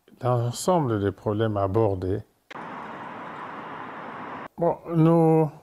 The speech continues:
euh, comprenons ces dix actions comme, euh, un ensemble, euh, de mesures et même de démarches, euh,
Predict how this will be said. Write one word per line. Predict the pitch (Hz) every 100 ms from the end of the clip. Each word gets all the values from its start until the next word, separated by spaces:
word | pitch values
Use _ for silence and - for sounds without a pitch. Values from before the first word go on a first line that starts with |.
| _ _ -
euh, | 143 127 127
comprenons | 127 131 - 127 127 135
ces | 127 - 117 113 110 110 107
dix | 104 127 123
actions | 113 107 - 131 143 147 _ _ _ _ _ _ _ _ _ _ _ _ _
comme, | - 131 131 123
euh, | 113 110 104 101 92 - _ _ _ _ _ _ _ -
un | 127 131
ensemble, | 131 123 - 156 139 113 110
euh, | 104 101 95 - _ _ _ _ _ _ _ _ _ _ _ 123
de | 110 110 120
mesures | 120 127 123 160 143 113 92 - _ _ _ _ _ _ _ _ _ _ _
et | 113 110 107 107 104 110
même | 104 123 127 113
de | 117
démarches, | 107 123 143 160 135 - - 120 - _ _ _ _ _ _ _ _ _ _ _ -
euh, | 123 117 117 117